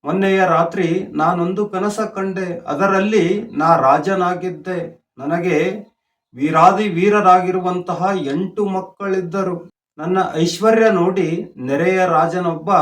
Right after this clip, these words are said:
ನನ್ನ ರಾಜ್ಯದ ಮೇಲೆ ದಾಳಿ ಮಾಡಿ ನನ್ನ ಎಂಟು ಮಕ್ಕಳನ್ನು ಕೊಂದು ಹಾಕಿದ. ಆ ಕೋಪದಲ್ಲಿ ನಾನೇ ಸ್ವತಃ ಖಡ್ಗಧಾರಿಯಾಗಿ ಯುದ್ಧಕ್ಕೆ ಹೊರಟೇ ಹೋಗ್ತಿರ್ಬೇಕಾದ್ರೆ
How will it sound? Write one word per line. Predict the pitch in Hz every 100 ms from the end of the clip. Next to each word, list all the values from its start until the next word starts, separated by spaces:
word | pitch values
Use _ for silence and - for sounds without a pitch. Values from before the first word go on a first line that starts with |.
| 160 -
ನನ್ನ | 143 156 165
ರಾಜ್ಯದ | 156 127 135 180 175
ಮೇಲೆ | 165 151 180 185
ದಾಳಿ | 165 170 180
ಮಾಡಿ | 180 180 185 180 151 185 - -
ನನ್ನ | 151 165 156
ಎಂಟು | 135 151 170 190 185
ಮಕ್ಕಳನ್ನು | 185 180 - 185 180 180 196
ಕೊಂದು | 185 180 185 190
ಹಾಕಿದ. | 180 180 180 185 175 170 - - _ _ _ -
ಆ | 180 226 226
ಕೋಪದಲ್ಲಿ | 196 196 185 180 208 180 165 -
ನಾನೇ | 135 127 151 170 175
ಸ್ವತಃ | 175 165 170 170 185 185
ಖಡ್ಗಧಾರಿಯಾಗಿ | 151 151 208 185 180 175 170 147 180 196 160 160
ಯುದ್ಧಕ್ಕೆ | 131 135 135 185 - 185
ಹೊರಟೇ | 143 156 170 180 208
ಹೋಗ್ತಿರ್ಬೇಕಾದ್ರೆ | 160 190 196 202 185 175 170 160 165 196 202 165